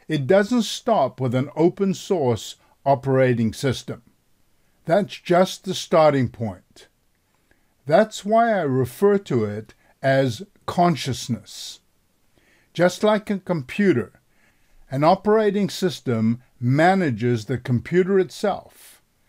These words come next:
and provides standard services for the various computer programs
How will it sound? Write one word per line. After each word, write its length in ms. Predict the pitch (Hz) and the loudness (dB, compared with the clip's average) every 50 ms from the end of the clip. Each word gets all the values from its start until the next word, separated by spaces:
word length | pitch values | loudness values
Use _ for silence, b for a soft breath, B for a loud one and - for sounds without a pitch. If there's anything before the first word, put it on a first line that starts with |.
| b b b b b b b | b b b b b b b
and 180 | - 131 127 123 | -6 -4 -4 -2
provides 560 | 151 156 147 135 156 156 156 151 143 127 120 | 0 0 2 2 2 2 2 2 0 -2 -4
standard 640 | - - - - - 180 180 202 220 226 226 226 185 | -8 -10 -8 -4 0 0 2 2 2 0 0 -2 -4
services 1080 | - - - - 226 226 214 185 147 123 - - 123 107 101 98 98 107 110 - - b b b b b | -6 -8 -2 0 2 2 2 0 -2 -6 -8 -6 -6 -4 -4 -6 -8 -10 -12 -14 -18 b b b b b
for 180 | _ - 151 | _ -4 -2
the 140 | 123 131 123 | 0 0 0
various 720 | 107 101 104 147 170 185 190 196 196 202 208 208 196 - - | -2 -2 -2 2 2 4 6 6 6 6 4 4 2 -2 -6
computer 600 | - - 135 120 113 - - 208 220 220 208 214 | -8 -4 -4 -4 -4 -2 -2 -2 0 0 -2 -4
programs 1080 | - - - 214 214 226 226 220 185 160 135 113 104 101 95 98 101 107 117 - - | -6 -6 -4 -2 0 2 2 0 0 0 -2 -2 -2 -4 -6 -6 -4 -4 -6 -6 -8